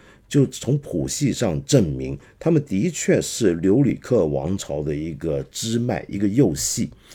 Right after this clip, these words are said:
也就留里克王朝某一代人生了很多孩子，那些后面排名很小的那些孩子的后代的血统在他们家身上。那这种讲法什么时候出现呢？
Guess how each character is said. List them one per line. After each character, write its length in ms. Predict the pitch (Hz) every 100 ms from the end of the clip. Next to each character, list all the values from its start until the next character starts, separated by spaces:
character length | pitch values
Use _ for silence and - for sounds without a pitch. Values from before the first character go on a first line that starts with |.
| - -
也 140 | 85
就 160 | 95 131
留 160 | 104
里 100 | 120
克 240 | 87 117 95 -
王 180 | 78
朝 160 | 90 80
某 200 | 82 69
一 60 | 85
代 220 | 104 107
人 240 | 73 67 69
生 180 | -
了 80 | 85
很 100 | 71
多 140 | 60 98
孩 220 | 65 69
子， 180 | 71 - - -
那 120 | -
些 180 | 95 98
后 220 | 95 123
面 180 | 95 76
排 180 | - 82
名 200 | 95 90
很 160 | 82 101
小 240 | - - 58
的 100 | 80
那 260 | 151 120
些 180 | 76 95
孩 240 | 76 64
子 120 | 73 76
的 80 |
后 180 | - 107
代 160 | 76 80
的 80 | -
血 220 | - 71
统 180 | - 71 -
在 160 | - -
他 160 | -
们 100 | 67
家 160 | 62 65
身 220 | 69 69
上。 180 | 65 - - - - - - - _ _ -
那 80 | 214
这 200 | - 262
种 180 | 131
讲 220 | 73 95 143
法 160 | -
什 160 | - 67
么 60 |
时 80 | 65
候 60 | 135
出 180 | - 104
现 200 | - 80
呢？ 140 | 67